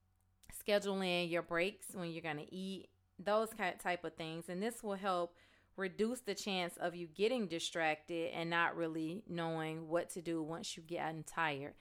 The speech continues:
So make sure that you plan out your time,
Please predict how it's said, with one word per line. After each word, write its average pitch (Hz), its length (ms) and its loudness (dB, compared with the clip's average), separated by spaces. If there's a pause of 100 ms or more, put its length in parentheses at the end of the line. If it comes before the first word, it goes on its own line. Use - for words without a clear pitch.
(280)
So 185 160 -2
make 190 200 0
sure 214 220 2
that 185 240 0
you 190 60 -8
plan 220 280 0
out 214 220 2
your 220 80 -2
time, 180 540 2